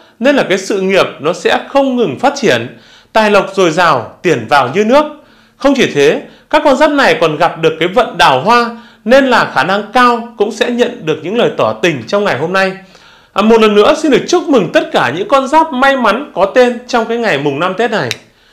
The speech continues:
À, quý vị thân mến, con giáp may mắn đầu tiên mà Tử Thông muốn chia sẻ cùng quý vị và các bạn trong cái ngày mùng năm Tết, ngày Mậu Thân,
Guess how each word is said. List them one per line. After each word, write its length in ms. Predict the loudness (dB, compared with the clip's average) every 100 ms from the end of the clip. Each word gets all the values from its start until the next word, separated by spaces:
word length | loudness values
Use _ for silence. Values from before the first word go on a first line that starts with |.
| _ _
À, 120 | -4 -2
quý 60 | -4
vị 100 | -4
thân 180 | -2
mến, 360 | 2 0 0 -10 -20 _ _
con 160 | 2
giáp 260 | 4 2 2
may 180 | 2 2
mắn 280 | 2 0 2
đầu 280 | 2 2 2
tiên 220 | 2 2 -4 -16 _ _ _
mà 240 | 0 0 0
Tử 160 | -2
Thông 220 | 0 0
muốn 160 | 0 0
chia 120 | -2
sẻ 180 | -2 -4 -4
cùng 140 | -6
quý 100 | -6
vị 200 | -6 -4 -4
và 80 |
các 100 | -2
bạn 220 | 0 0 -2 -12 -20 _
trong 200 | -2 0
cái 140 | 2 0
ngày 240 | 0 0
mùng 280 | 0 0 0
năm 180 | -2 0
Tết, 200 | 2 2 0 -14 _
ngày 160 | -4 -2
Mậu 180 | -2 0
Thân, 220 | 0